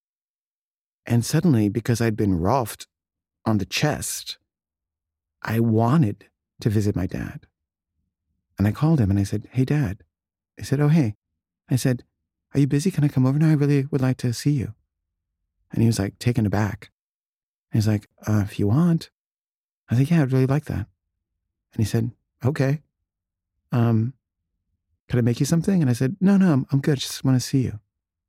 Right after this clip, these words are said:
And he said, "Okay." And I could tell he was surprised and maybe a little bit touched.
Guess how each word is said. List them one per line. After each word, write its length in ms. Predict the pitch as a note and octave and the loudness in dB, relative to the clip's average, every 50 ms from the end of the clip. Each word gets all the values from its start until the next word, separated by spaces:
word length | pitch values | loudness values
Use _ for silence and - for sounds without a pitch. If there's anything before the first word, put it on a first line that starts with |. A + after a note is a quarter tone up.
| _ _ _ _ _ _ _ _ _ _ _ _ _ _ _ _ - | _ _ _ _ _ _ _ _ _ _ _ _ _ _ _ _ -4
And 80 | A#2+ | -2
he 40 | A2+ | -2
said, 260 | G#2+ - A#2 A2 G#2+ A2+ - _ _ _ _ _ - | 0 0 -2 -4 -4 -6 -8 _ _ _ _ _ -4
"Okay." 360 | A2+ A2 - C3 C3+ C#3 C#3 _ _ _ _ _ _ _ _ _ _ _ _ _ _ _ _ _ _ _ _ _ _ _ _ _ _ _ _ _ _ _ _ | -2 -2 0 0 -2 -2 -4 _ _ _ _ _ _ _ _ _ _ _ _ _ _ _ _ _ _ _ _ _ _ _ _ _ _ _ _ _ _ _ _
And 440 | - B2+ C3 C3 B2+ B2+ B2+ A#2+ - _ _ _ _ _ _ _ _ _ _ _ _ _ _ _ _ | 0 2 2 4 4 2 0 -2 -6 _ _ _ _ _ _ _ _ _ _ _ _ _ _ _ _
I 80 | - C#3 | -6 -4
could 120 | - D#3+ | -4 -2
tell 140 | - F3+ F#3+ | 0 0 2
he 100 | F3+ D3+ | 2 2
was 120 | B2+ A#2 - | 2 0 -2
surprised 540 | C#3+ - - C3+ C3 B2+ A#2+ A#2 A2+ - | -4 -4 -2 0 0 0 0 -2 -2 -4
and 140 | B2 A#2 A2+ | -2 0 0
maybe 200 | A2+ A#2+ A2+ A#2+ | 0 0 0 0
a 60 | A#2 | 0
little 160 | A2+ A#2 A2+ A2+ | 0 0 -2 -4
bit 260 | A2+ A2+ A2 - - | -4 -6 -8 -8 -8
touched. 560 | - - A#2+ F2 - - - - - - - | -8 -6 -6 -6 -8 -12 -16 -20 -20 -20 -20